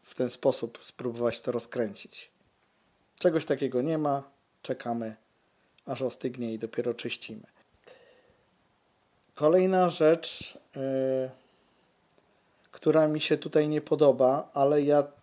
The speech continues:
mm, również omijam pewne, e, zastrzeżenia w instrukcji pod tym względem. Mam nadzieję, że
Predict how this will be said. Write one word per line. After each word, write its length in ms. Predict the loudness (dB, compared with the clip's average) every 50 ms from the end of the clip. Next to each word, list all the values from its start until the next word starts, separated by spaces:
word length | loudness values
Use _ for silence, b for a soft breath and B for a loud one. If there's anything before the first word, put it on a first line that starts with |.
| _ _ _ _ -18
mm, 380 | -16 -14 -14 -14 -14 -14 -16 -6
również 720 | -2 2 2 4 4 2 2 2 2 2 2 0 -4 -10 b b b b b b b b
omijam 680 | 4 4 4 4 4 4 6 6 6 4 4 0 -2 -6 -12 _ _ _ 2
pewne, 560 | 2 2 4 2 2 2 2 4 4 4 4
e, 60 | 4 4 2 2 0 0 0 -2 -2 -4 -6 -8 -10 -12 -14 -14
zastrzeżenia 960 | -14 -10 -2 2 2 2 2 0 -2 -2 -2 0 0 0 0 0 2 0 0 0
w 60 | 0
instrukcji 800 | -2 -4 -6 -4 -4 -4 -4 -4 -6 -8 -6 -6 -6 -6 -8 -10 b b b b b b b b b b b _
pod 200 | -2 -2 -2 -2
tym 180 | -2 -2 -2 -2
względem. 640 | -2 0 2 2 4 4 4 2 0 0 0 -4 -8 _ _ _ _ _ _ _ _ _ _ _ b b b b b b b b b
Mam 200 | 0 2 2 4
nadzieję, 440 | 4 2 2 2 2 4 4 4 4
że 440 | 4 4 4 4 6 6 4 2 0